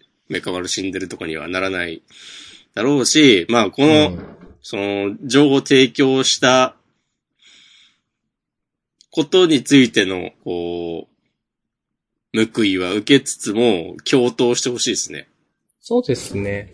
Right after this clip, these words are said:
Speaker 2: まあ、
Speaker 1: うん。
Speaker 2: 完全に退場っていうふうにはならないと思いますけどね、そのね、高専のあれとしても。
Speaker 1: うん。
Speaker 2: まあ、なんか、かな、あ、なんかメカ丸がこうやってね、敵に頼らざるを得なかったっていうのも結局その、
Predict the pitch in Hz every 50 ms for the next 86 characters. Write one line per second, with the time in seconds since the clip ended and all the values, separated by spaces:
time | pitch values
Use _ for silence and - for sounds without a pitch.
0 | - - 190 175 - - 185 220 240 262 262 294 285 294 285 262 - 240 233 233
1 | 220 254 247 240 - 262 247 - - 285 247 185 131 113 98 92 110 131 127 151
2 | 226 269 233 156 123 - 113 107 113 120 135 156 180 175 - 143 107 98 113 147
3 | - - 120 113 120 127 - - 135 131 127 - - 131 123 123 123 120 120 -
4 | - - - - - 135 120 107 98 101 101 - 110 104 - - 107 95 92 85
5 | 82 - - - - - - - _ - - - - - - - - - - _
6 | _ _ _ _ _ _ _ _ _ _ _ _ _ _ _ _ _ _ _ _
7 | _ _ _ _ _ 127 127 131 123 107 104 107 113 123 - 110 98 90 85 -
8 | - - 98 101 107 123 - - _ - 113 110 107 104 110 117 113 110 107 104
9 | - 110 110 120 127 139 143 156 143 - 123 117 123 - - - 143 151 151 131
10 | - - 120 - - 127 131 143 135 - - 120 120 123 127 127 123 139 135 123
11 | 113 104 110 123 127 - - 98 - - 92 85 - - 101 113 113 101 90 85
12 | 80 - 92 - - 110 - - - - 98 98 95 95